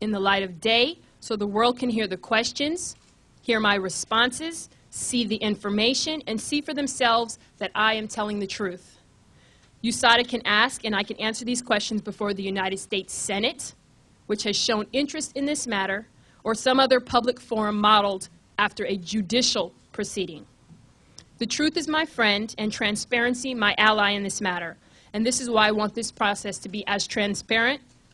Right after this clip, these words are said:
open, and fair as possible so that everyone can see for themselves what I've been saying all along, that I have never, ever used performance-enhancing drugs,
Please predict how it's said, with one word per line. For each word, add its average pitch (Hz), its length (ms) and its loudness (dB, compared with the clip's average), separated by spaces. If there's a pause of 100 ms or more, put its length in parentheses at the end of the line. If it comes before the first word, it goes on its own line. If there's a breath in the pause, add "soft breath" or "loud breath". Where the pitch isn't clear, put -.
open, 247 460 4
and 220 160 -2
fair 226 240 0
as 233 140 -2
possible 202 500 0
so - 100 -8
that 196 200 -6
everyone 262 360 0
can 269 200 -4
see 262 180 -4
for 247 140 -4
themselves 220 680 0 (300 soft breath)
what 214 120 2
I've 208 200 2
been 214 100 -2
saying 196 420 -6
all 214 280 2
along, 175 340 -4 (800 soft breath)
that 214 100 -2
I 196 60 4
have 190 180 -4
never, 220 580 2 (380)
ever 196 460 6 (140)
used 208 360 -2
performance-enhancing 214 920 -2
drugs, 214 560 2